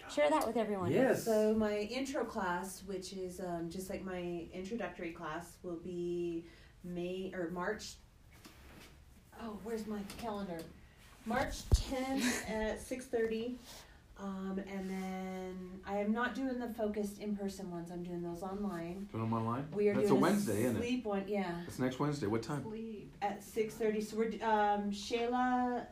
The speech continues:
Speaker 3: Slaw from Green River from Sweetwater Wellness, and I will be doing a sleep class
Speaker 2: Ooh.
Speaker 3: Monday at two online. So
Speaker 1: Love
Speaker 3: we'll
Speaker 1: it.
Speaker 3: be focusing on sleep.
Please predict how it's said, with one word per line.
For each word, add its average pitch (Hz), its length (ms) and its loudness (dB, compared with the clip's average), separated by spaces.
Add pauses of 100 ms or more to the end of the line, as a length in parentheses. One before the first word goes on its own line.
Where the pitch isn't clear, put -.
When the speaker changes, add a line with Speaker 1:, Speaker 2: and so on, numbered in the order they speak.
Speaker 3:
Slaw 220 420 2 (120)
from 214 240 -2
Green 208 200 2
River 214 500 2
from 190 460 -4
Sweetwater 208 500 -2
Wellness, 196 420 -2 (520)
and 196 200 0
I 190 100 2
will 196 140 0
be 208 140 -2
doing 196 440 0
a 185 320 -6
sleep 254 640 -6
class 190 600 -6
Speaker 2:
Ooh. 104 100 0
Speaker 3:
Monday 202 440 6
at - 100 -10
two 226 300 0
online. 208 560 2 (1200)
So - 60 -4
Speaker 1:
Love 185 100 0
Speaker 3:
we'll 339 120 8
Speaker 1:
it. - 120 6
Speaker 3:
be - 100 -10
focusing 202 400 -4
on 247 140 0
sleep. 202 560 -4